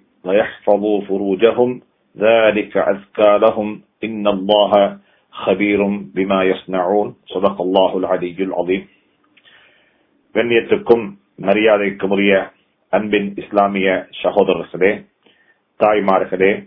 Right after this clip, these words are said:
சகோதரிகளே, சூரத்துன் நிசாவுடைய முப்பதாவது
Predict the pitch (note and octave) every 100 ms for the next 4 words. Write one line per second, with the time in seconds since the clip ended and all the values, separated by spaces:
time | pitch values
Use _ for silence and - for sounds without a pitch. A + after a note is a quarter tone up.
0 | _ _ _ - G2+ G#2 G#2 F2+ - E2+
1 | F#2 G2+ - _ _ _ _ _ _ _
2 | _ - - B2 A#2+ - G2+ G2+ G2 A2+
3 | G#2+ G2 F#2 G2 A2+ - _ _ _ _
4 | _ _ _ _ _ _ _ _ _ -
5 | G2+ A2 A2+ A2 G#2+ G2+